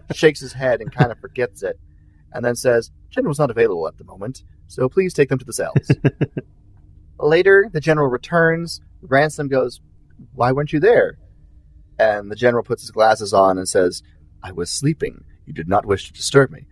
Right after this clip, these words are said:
Speaker 2: "Oh, right, you were sleeping. I didn't, I didn't want to disturb you." <laughs> "Well, the, the prisoners are here."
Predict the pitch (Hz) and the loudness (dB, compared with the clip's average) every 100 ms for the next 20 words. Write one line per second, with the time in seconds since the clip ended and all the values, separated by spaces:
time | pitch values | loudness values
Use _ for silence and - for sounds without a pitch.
0 | - - - - - - 147 170 151 135 | -20 -20 -20 -20 -20 -4 2 4 6 4
1 | 139 170 139 110 110 123 120 120 123 180 | 6 4 2 0 -2 0 0 0 -4 -4
2 | - 151 147 98 85 - - - - - | -6 2 2 2 -4 -6 -10 -8 2 2
3 | - - 226 - 220 - - - - - | 4 0 -2 -2 -4 -6 -10 -8 -6 -6
4 | - - - 170 160 160 - 147 247 226 | -6 -10 2 6 8 8 6 2 2 6
5 | 160 135 160 143 98 | 6 8 8 6 2